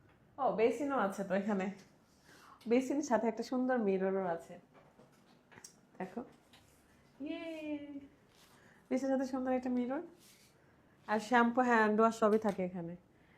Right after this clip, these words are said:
যাই হোক, কেটলি তো থাকেই, কারণ আমি, মানে, কেটলিতে আপনি চা, কফি এসব বানায় খেতে পারবেন। চা, মিল্ক পাউডার, সুগার, এগুলো সবই দেওয়া আছে।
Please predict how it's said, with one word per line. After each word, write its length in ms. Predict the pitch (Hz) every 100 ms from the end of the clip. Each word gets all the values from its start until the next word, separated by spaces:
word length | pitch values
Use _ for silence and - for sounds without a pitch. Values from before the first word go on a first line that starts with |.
| -
যাই 240 | 202 240 254
হোক, 200 | 277 320 - _ - - 247 220 - - - - - - - - _ _ _
কেটলি 300 | 262 269 285
তো 100 | 269
থাকেই, 540 | 285 269 240 269 269 359 - -
কারণ 280 | - 208 214
আমি, 180 | 220 233 233 _ - - -
মানে, 460 | 208 208 196 180 - -
কেটলিতে 360 | 247 240 240 247
আপনি 220 | 233 233
চা, 280 | 233 233 226
কফি 240 | 226 226 226
এসব 180 | 214 220
বানায় 260 | 202 196 196
খেতে 200 | 202 190
পারবেন। 320 | 190 175 190 269 _ - _ _ _ _ _ _ - - _ -
চা, 460 | 214 196 190 190 208 196
মিল্ক 200 | 202 202
পাউডার, 420 | 202 196 190 196
সুগার, 560 | 196 - 202 196 190 196 -
এগুলো 240 | - 190 208
সবই 280 | 226 208 208
দেওয়া 260 | 196 180
আছে। 300 | 180 180 247